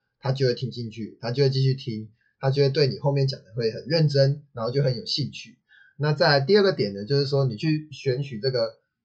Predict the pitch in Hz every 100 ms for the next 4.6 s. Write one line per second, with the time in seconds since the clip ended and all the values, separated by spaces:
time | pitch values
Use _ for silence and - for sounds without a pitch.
0 | - 208 160 165 139 123 - 180 165 175
1 | - 95 76 131 - _ _ _ 120 131
2 | 147 170 147 113 127 143 151 - - 92
3 | 98 110 107 - - 98 104 131 - _
4 | _ _ 170 202 185